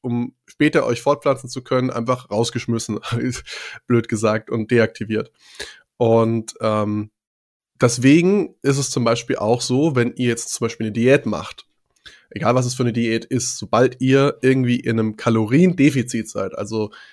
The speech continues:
wenn ihr weniger Kalorien zu euch nehmt, als ihr verbraucht, wird euer Körper sich nach und nach an diese niedrigeren Kalorien anpassen. Das heißt, für den gleichen Diäterfolg, also Gewichtsverlust,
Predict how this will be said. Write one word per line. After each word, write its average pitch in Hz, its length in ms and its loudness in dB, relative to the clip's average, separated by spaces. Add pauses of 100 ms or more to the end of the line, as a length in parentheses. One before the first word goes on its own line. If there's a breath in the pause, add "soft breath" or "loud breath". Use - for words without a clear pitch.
(140 loud breath)
wenn 113 280 0
ihr 123 180 -2
weniger 143 320 2
Kalorien 123 480 0
zu - 220 -6
euch 135 180 -6
nehmt, 131 420 -4
als 117 220 -4
ihr 120 80 -8
verbraucht, 120 800 -4 (440)
wird 151 180 -2
euer 127 180 4
Körper 139 300 0
sich 127 180 -8
nach 123 220 0
und 139 140 -2
nach 120 320 -2
an 123 100 -6
diese 123 360 -2
niedrigeren 127 440 -4
Kalorien 113 540 -4
anpassen. 123 680 -4 (220 soft breath)
Das - 80 -6
heißt, 123 260 0
für 123 120 -8
den 113 140 -4
gleichen 120 380 0
Diäterfolg, 123 1000 0 (160)
also 101 340 -8 (480)
Gewichtsverlust, 156 920 0